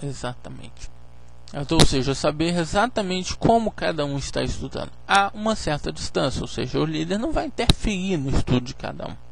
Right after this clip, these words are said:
mas vai saber como está o estudo de cada um, de forma que, se alguém ficar emperrado em um determinado tópico, o líder fica sabendo,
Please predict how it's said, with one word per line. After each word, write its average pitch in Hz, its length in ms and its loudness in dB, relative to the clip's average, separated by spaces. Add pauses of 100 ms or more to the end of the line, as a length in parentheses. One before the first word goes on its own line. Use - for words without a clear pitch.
(640)
mas 269 220 4
vai 262 140 4
saber 254 300 2
como 277 300 0
está 254 320 2
o 208 80 2
estudo 147 360 -6
de - 120 -14
cada 123 300 -6
um, - 100 -8 (460)
de 190 140 6
forma 226 400 6
que, 143 180 -2
se - 160 0
alguém 220 320 4
ficar - 420 0 (280)
emperrado 175 880 4
em 147 40 0
um 160 140 0
determinado 139 720 -4
tópico, 170 480 2
o 196 40 2
líder 208 380 0
fica 202 240 -2
sabendo, 127 460 -6